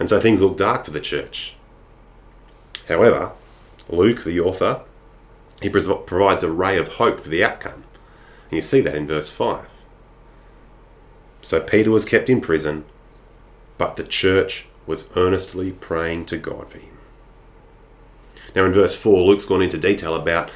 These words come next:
the kind of arrangements to make sure Peter is secure in prison, what Herod has done there. But what we see in verses six down to eleven is our supernatural God at work.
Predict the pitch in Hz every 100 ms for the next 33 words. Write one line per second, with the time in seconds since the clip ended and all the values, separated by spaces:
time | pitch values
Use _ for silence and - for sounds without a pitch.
0 | - - 85 98 85 80 85 110 95 110
1 | - 90 - 98 98 - 98 80 95 95
2 | 87 - 80 - 101 107 82 82 78 95
3 | 98 107 90 - 98 104 85 76 80 90
4 | 80 82 123 - - - - - - -
5 | - - 98 92 113 113 98 - 101 95
6 | 90 90 87 - - 98 - - 92 85
7 | 78 92 113 - 71 - - - - -
8 | - - - - 85 80 78 - 107 95
9 | 87 90 - 78 92 82 80 80 85 76
10 | 95 98 -